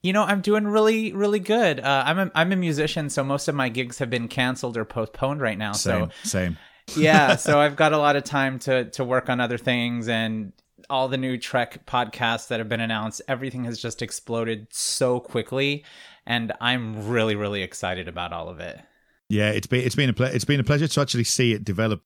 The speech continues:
Speaker 2: Um, all the new shows that were announced recently has, has been, it's been wondrous to see, and, and the community around that has been fantastic. So it's gonna be a, a great, as I say, a great voyage, a great, um, great thing to listen to, and, uh, I'm looking forward to hearing some of the shows, and especially,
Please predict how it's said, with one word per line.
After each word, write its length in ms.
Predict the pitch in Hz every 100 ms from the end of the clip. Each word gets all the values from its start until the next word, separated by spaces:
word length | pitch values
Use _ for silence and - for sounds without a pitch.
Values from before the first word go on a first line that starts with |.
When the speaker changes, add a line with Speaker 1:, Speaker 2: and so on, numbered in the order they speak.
| -
Speaker 2:
Um, 200 | 85 87
all 160 | 107 104
the 80 |
new 160 | 101 101
shows 340 | 98 107 107
that 120 | 101 101
were 180 | 95
announced 360 | 92 95 92 -
recently 440 | 92 90 90 90
has, 160 | 87 87
has 180 | - 85
been, 300 | 98 98 90
it's 140 | 87
been 180 | 110 101
wondrous 340 | 113 113 98 -
to 80 |
see, 320 | 90 104 104 95
and, 200 | 82 - _ _ _
and 240 | 82 90
the 80 | 87
community 540 | - 104 101 98 98 90
around 320 | 90 95 98
that 100 | 85
has 120 | 82
been 180 | 85 85
fantastic. 520 | 82 78 95 - 95
So 380 | - 92 90 -
it's 180 | 95 -
gonna 180 | 127 135
be 220 | 131 117
a, 160 | 110 92 _ _ _
a 60 | 107
great, 240 | 107 127
as 140 | 120 113
I 20 |
say, 220 | 127 120
a 40 |
great 200 | 107 123
voyage, 260 | 104 110 95
a 60 | 92
great, 340 | 107 107 -
um, 220 | 98 95
great 220 | - 113 -
thing 160 | 107
to 120 | 98
listen 220 | 101 98 98
to, 320 | - 104 92
and, 240 | 85 85
uh, 200 | 90 90 - _
I'm 100 | -
looking 200 | 110 -
forward 260 | 101 101 98
to 60 | 95
hearing 140 | 95
some 140 | 90 98
of 60 |
the 40 | 95
shows, 300 | - 110 101
and 80 | 98
especially, 560 | - 113 107 95 92